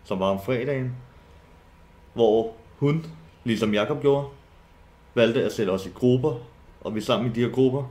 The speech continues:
skulle finde en løsning på forskellige problemer. Mi, du var med til, hvad skal jeg sige, det her med D R tilgængelighed. Hvad var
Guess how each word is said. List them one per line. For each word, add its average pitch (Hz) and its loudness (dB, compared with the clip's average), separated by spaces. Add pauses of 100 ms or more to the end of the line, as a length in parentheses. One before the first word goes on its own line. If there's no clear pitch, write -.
(180)
skulle - -10
finde 104 -2 (420)
en 107 -4
løsning 127 2 (260)
på 120 -2
forskellige 98 -6
problemer. 110 -6 (1400)
Mi, 104 0 (120)
du 139 -4
var 160 2
med 120 4 (400)
til, 95 0 (760)
hvad 90 -14
skal 90 -14
jeg 92 -12
sige, 90 -6 (560)
det 113 4
her 95 6
med 98 -2
D 90 0
R - -4
tilgængelighed. 92 -6 (580)
Hvad 110 -4
var 113 0